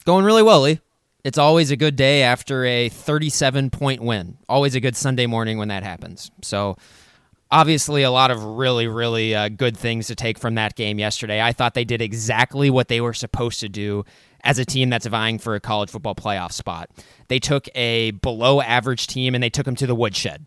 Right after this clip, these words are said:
And I think that is exactly what they're expected to do. Um, and then they have another test next week where they're gonna be playing a good team on the road. Let's see if they can do something similar. And I think they might have the capability of doing so.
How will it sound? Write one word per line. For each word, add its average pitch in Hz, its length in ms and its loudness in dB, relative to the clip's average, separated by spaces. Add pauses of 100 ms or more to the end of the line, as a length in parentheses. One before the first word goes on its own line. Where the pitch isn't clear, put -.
(200)
And 104 120 -6
I 110 120 -2
think 117 240 -4
that 113 180 0
is 107 140 -4
exactly 104 680 -6
what 113 220 -2
they're 104 160 -2
expected 110 480 -6
to 117 100 -10
do. 127 300 0 (420)
Um, 101 400 -6 (240)
and 117 160 -4
then 120 140 0
they 117 80 0
have 127 160 0
another 127 240 0
test 139 300 0
next 147 240 -2
week 101 240 -4
where 104 340 -2
they're 113 160 -4
gonna 110 220 -4
be 110 160 -6
playing 120 300 -4
a 110 100 -4
good 123 280 -2
team 131 300 -2
on 127 120 0
the 117 100 -2
road. 123 260 2
Let's 131 160 -4
see 131 100 -2
if 127 100 -2
they 127 100 0
can 123 120 -2
do 120 120 0
something 117 300 -2
similar. 101 420 -2
And 107 80 -6
I 113 80 -2
think 117 240 -2
they 123 200 0
might 117 440 0
have 120 180 0
the 117 60 -6
capability 110 640 -2
of 98 100 -6
doing 98 240 -6
so. - 260 -12